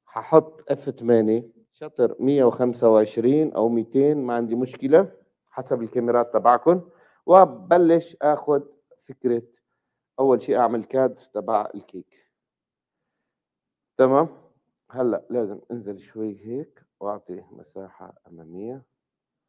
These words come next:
أو حط الكيك شوي لعندي. أخذت اف ثمانية مشان يطلع عندي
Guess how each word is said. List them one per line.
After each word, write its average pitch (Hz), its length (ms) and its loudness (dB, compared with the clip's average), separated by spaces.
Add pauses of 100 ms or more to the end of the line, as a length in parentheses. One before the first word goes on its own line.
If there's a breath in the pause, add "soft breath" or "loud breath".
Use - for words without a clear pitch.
(1080)
أو 120 160 -4
حط - 320 -12
الكيك 127 380 -8
شوي 147 500 -6 (260)
لعندي. 95 460 -14 (440)
أخذت - 300 0
اف 214 180 -2
ثمانية 180 380 2
مشان 156 320 -2
يطلع 156 240 -2
عندي 139 460 -2